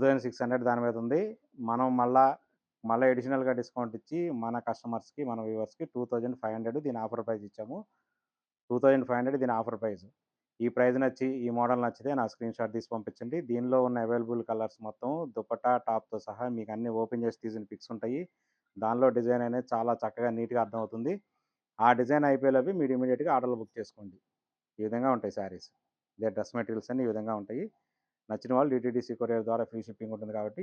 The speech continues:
ఇమీడియట్‌గా ఆర్డర్ బుక్ చేసుకోండి. ఈ వీడియోలో ఇది లాస్ట్ మోడల్. లాస్ట్ మోడల్ అయినా కానీ ఏంటంటే, ఆ,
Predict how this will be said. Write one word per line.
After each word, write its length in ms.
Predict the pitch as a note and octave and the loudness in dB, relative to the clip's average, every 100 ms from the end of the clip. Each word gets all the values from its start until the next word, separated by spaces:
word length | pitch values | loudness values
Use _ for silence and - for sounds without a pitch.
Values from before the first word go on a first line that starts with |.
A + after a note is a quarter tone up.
| D3+ | -4
ఇమీడియట్‌గా 360 | B2+ B2+ C#3+ C#3+ | 2 4 4 2
ఆర్డర్ 160 | A#2 G#2+ | 2 -4
బుక్ 120 | - G2 | -12 -18
చేసుకోండి. 340 | - G2 F2+ _ _ _ _ _ _ A2 | -20 -20 -20 _ _ _ _ _ _ -10
ఈ 40 | G#2+ | -6
వీడియోలో 300 | A2 B2 A#2+ | -2 0 0
ఇది 80 | A2 A2 | 0 2
లాస్ట్ 240 | A2 - A#2 | 0 0 -4
మోడల్. 280 | A2 G#2 B2 F#3+ - _ A2+ | -4 -2 0 -2 -6 _ -4
లాస్ట్ 200 | G#2+ - B2 | -2 -2 -2
మోడల్ 180 | A#2 A2+ | 2 2
అయినా 140 | A2+ A2 | 0 -2
కానీ 160 | A2 G#2+ | -2 -4
ఏంటంటే, 300 | G#2+ G#2 D#3 G3+ - _ _ _ _ | -6 -2 -4 -4 -12 _ _ _ _
ఆ, 40 | A2 | -10